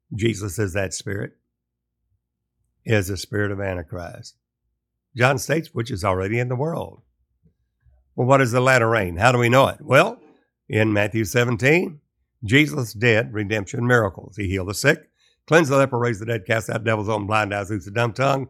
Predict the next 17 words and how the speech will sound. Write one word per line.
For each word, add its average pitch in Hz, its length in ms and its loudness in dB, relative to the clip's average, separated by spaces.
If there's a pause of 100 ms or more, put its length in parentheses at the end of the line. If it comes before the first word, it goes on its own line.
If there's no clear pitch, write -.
(360)
the 98 100 -4
lame 123 580 0
walked, 117 340 -2
and 110 260 -2
the 104 80 -2
captive 95 440 -6
went 92 240 -10
free. 170 440 4 (280)
Blessed 156 280 2
is 147 220 -8
he 98 140 0
whomsoever 101 420 -2
is 98 80 -8
not 101 120 -2
offended 123 340 0
in 135 60 2
me. 165 240 0